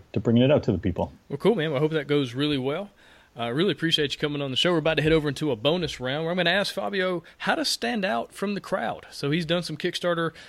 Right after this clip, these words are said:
Speaker 2: campaigns. He's been publishing games for quite a while now, and so I'm gonna, I wanna hear his insight on how to stand out from the noise that, that is the board game, uh, industry today. So, Fabio, man,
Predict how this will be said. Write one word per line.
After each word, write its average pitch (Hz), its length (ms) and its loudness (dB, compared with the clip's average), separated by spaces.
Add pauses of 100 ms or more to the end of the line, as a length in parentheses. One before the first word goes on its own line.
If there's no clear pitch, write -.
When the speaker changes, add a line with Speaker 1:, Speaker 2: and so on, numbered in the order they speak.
(140)
Speaker 2:
campaigns. 170 520 2
He's 123 160 -4
been - 300 -6
publishing 156 340 0
games 147 240 -2
for 135 100 -6
quite 151 240 0
a 139 40 2
while 143 280 0
now, 135 220 -2
and 123 100 -6
so 135 120 -4
I'm 131 160 -6
gonna, 165 280 -2
I - 40 -2
wanna 175 160 2
hear 196 180 2
his 190 160 2
insight 160 400 -2
on 135 80 -8
how 170 140 -4
to 185 100 -4
stand 160 320 -2
out 156 240 -2
from 135 380 -4 (280)
the 131 80 -2
noise 127 580 2
that, 120 200 -2
that 123 160 -4
is 135 160 -2
the 123 60 -10
board 127 260 -4
game, 123 340 -2 (300)
uh, 117 140 -6
industry 131 480 -4
today. 120 320 -2
So, 113 160 -10
Fabio, 143 360 2
man, 127 300 -6